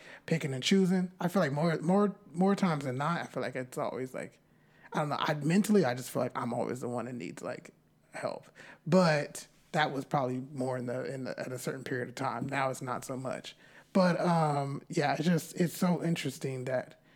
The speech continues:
you know, it's, you can see people's journey and how, and how those experiences, like,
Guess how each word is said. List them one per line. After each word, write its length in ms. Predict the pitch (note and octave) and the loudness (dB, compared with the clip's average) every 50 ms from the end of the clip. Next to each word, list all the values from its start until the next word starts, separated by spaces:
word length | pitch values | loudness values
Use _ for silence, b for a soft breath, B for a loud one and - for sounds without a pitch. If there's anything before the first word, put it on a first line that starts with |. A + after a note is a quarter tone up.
| _ _ _ _ _ _ _ _ _ _ _ _ _ _ _ - | _ _ _ _ _ _ _ _ _ _ _ _ _ _ _ -2
you 120 | E3+ D#3 | 0 0
know, 260 | C#3 C3+ C3+ C3 C3 | 0 0 -2 -2 -2
it's, 340 | C3 C3+ C3+ - - - - _ - - | -2 -4 -4 -6 -8 -12 -12 _ -16 -6
you 120 | - D#3+ D3 | -4 -4 -2
can 200 | - E3 C#3+ C3+ | 0 -2 -2 -2
see 260 | - - D3+ D3+ C#3 | -4 -4 -2 -2 -2
people's 380 | C3 D#3 C#3+ C#3+ C3+ B2 B2 | -2 -2 -2 -2 -4 -6 -4
journey 400 | C#3 C3+ C3+ C#3 C#3+ C3+ C3 B2+ | -4 -2 -2 0 0 -2 -2 -2
and 160 | B2 A#2 B2 B2 | -2 -4 -4 -4
how, 420 | C3 C3+ C#3 C#3 C3+ B2+ C3 - | -2 0 2 2 2 2 0 0
and 160 | - C3+ C3 C3 | -2 -4 -4 -2
how 160 | - D#3+ C#3 B2+ | 0 0 2 2
those 280 | C3 C3+ D3 E3 D3 | 2 2 2 2 2
experiences, 720 | D3+ C3 - - - D#3 D3 C#3+ C#3 C3+ - C#3 C3+ C3 C#3 | 0 -2 -2 -2 -2 0 0 0 0 0 0 -2 -2 -2 0
like, 280 | B2+ A#2+ C3 B2+ b | 0 -2 -2 -4 b